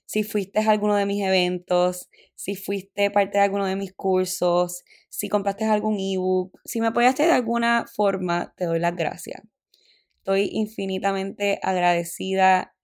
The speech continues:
con esta comunidad y con cada uno de ustedes, porque sin ustedes lo que estoy viviendo en el presente no fuera posible.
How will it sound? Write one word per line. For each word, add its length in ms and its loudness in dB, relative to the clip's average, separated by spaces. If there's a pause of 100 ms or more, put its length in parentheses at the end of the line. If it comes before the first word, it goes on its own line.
con 180 -6
esta 640 0
comunidad 680 -2 (540)
y 140 -4
con 200 0
cada 360 8
uno 280 0
de 60 0
ustedes, 500 0
porque 640 -2 (180)
sin 220 -6
ustedes 760 2
lo 180 -4
que 100 -10
estoy 180 -8
viviendo 560 -2
en 160 -4
el 80 -6
presente 760 -6 (120)
no 220 -6
fuera 460 -2
posible. 640 -10